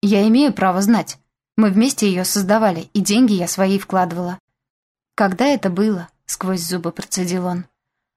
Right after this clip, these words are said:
"Ах так. Завтра я хочу заехать на квартиру, забрать некоторые мелочи". "Я занят".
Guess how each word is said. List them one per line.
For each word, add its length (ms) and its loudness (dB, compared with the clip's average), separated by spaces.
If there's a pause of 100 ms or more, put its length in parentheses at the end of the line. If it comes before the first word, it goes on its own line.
(160)
"Ах 260 -6 (100)
так. 680 -4 (680)
Завтра 400 2
я 60 2
хочу 300 -2
заехать 440 0
на 100 0
квартиру, 520 -4 (160)
забрать 500 0
некоторые 480 0
мелочи". 500 -6 (720)
"Я 200 2
занят". 400 -2